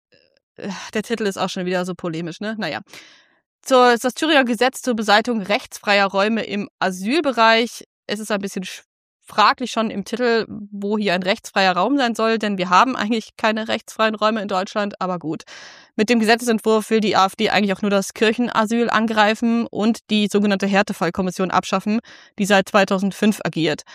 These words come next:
Also in dieser Kommission werden Einzelfälle von ausreisepflichtigen Ausländern besprochen, denen eine Abschiebung bereits angedroht wurde.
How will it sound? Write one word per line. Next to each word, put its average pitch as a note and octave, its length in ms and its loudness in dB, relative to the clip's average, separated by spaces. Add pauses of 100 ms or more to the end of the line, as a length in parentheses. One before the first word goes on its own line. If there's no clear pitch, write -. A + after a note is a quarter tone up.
(300)
Also F#3 140 0
in F#3+ 40 4
dieser G3 160 2
Kommission G3 560 2
werden F3 380 0
Einzelfälle G3 680 0
von F#3 360 0
ausreisepflichtigen G3 1040 0
Ausländern G#3 460 2
besprochen, G3+ 680 0
denen F3+ 260 2
eine F3+ 260 -2
Abschiebung A#3 580 2
bereits F#3 300 0
angedroht F#3 560 -2
wurde. G3+ 280 2